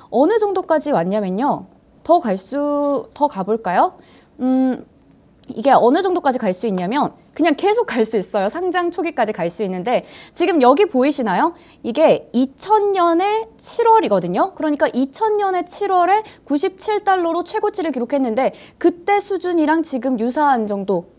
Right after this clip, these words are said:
까지 왔다는 거죠. 이십일 년 만에 지금 그 근접하는 부근까지 왔다는 것도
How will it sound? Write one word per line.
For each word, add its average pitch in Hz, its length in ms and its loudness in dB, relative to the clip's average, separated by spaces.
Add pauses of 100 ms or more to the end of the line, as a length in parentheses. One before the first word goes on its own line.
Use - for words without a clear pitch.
(100)
까지 226 160 -2
왔다는 214 320 -4
거죠. 190 160 -4
이십일 247 460 -2
년 311 200 2
만에 294 300 2
지금 247 300 -6
그 294 200 -2
근접하는 269 720 -2
부근까지 226 640 -6 (220)
왔다는 233 320 0
것도 311 360 -2